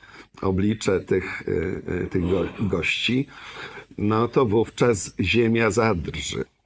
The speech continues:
E, dlatego, że my w przeciwieństwie do Donalda Trumpa, e, poważnie traktujemy to, co mówimy.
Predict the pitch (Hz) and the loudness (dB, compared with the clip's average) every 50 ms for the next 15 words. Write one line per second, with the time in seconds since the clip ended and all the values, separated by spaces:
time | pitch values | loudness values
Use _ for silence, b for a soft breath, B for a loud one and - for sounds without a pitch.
0 | _ _ _ _ - - 107 95 92 95 95 104 95 90 87 - - 101 92 110 | _ _ _ _ -10 -8 -6 -4 -4 -4 -2 -2 -4 -4 -2 0 0 2 4 4
1 | 113 113 90 90 98 101 107 113 110 B B B B B - - 107 123 120 - | 4 4 2 2 2 2 2 2 0 B B B B B -4 0 0 2 0 2
2 | - - 117 - 123 113 117 120 123 - - - 131 110 117 110 98 107 107 107 | 0 0 2 2 2 2 4 2 2 2 2 2 2 4 4 2 2 2 2 2
3 | 107 113 117 113 117 104 - 110 104 104 101 95 - - - 127 139 B B B | 2 2 2 2 0 0 0 0 0 0 0 0 0 0 0 0 -2 B B B
4 | B B B B - - 98 101 101 - 117 98 110 117 113 107 120 117 104 101 | B B B B -6 -4 -2 -2 0 0 0 2 4 4 4 4 2 0 2 0
5 | 92 85 - - 120 113 110 110 113 107 - 107 - - 117 113 110 98 90 87 | 0 -2 0 0 2 2 4 4 2 2 0 0 0 2 2 2 2 0 0 -2
6 | 85 - - - - | -4 -4 -6 -8 -10